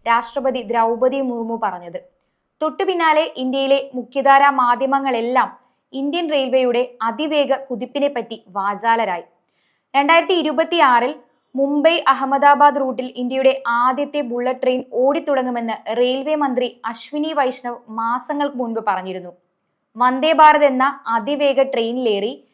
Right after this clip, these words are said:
വികസനത്തിന്റെ ട്രാക്കിലൂടെ ഇന്ത്യൻ റെയിൽവേ കുതിച്ചു പായുകയാണെന്ന് കേന്ദ്ര സർക്കാർ കുറെ കാലമായി അവകാശപ്പെടുന്നുണ്ട്. എന്നാൽ ഇതല്ല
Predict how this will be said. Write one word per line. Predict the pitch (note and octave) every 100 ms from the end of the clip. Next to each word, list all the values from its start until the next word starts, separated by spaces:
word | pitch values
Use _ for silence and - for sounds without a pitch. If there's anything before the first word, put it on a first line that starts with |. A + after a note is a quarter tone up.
| _ _ -
വികസനത്തിന്റെ | D4 E4 F4+ F#4+ F#4+ F4+
ട്രാക്കിലൂടെ | E4+ C4+ C4+ C#4+ C4+
ഇന്ത്യൻ | C4 - B3+ C4 D4+
റെയിൽവേ | C#4 C4 A#3+
കുതിച്ചു | A#3+ - B3+ C#4+ D4 F#4
പായുകയാണെന്ന് | D#4 B3 B3+ C4+ A#3+ A3+ A3+ A#3 -
കേന്ദ്ര | B3 A#3 B3 C#4+
സർക്കാർ | C#4 B3 A#3+ A3+ - _ -
കുറെ | B3+ C4+ C4+
കാലമായി | B3+ A#3+ D4+ D4 C#4
അവകാശപ്പെടുന്നുണ്ട്. | A#3 A3 A#3 A#3 A3+ G3+ F#3+ E3+ E3+ - _ _ _ _ _ _ _ C#4
എന്നാൽ | D4+ E4 E4 -
ഇതല്ല | D4 E4+ D#4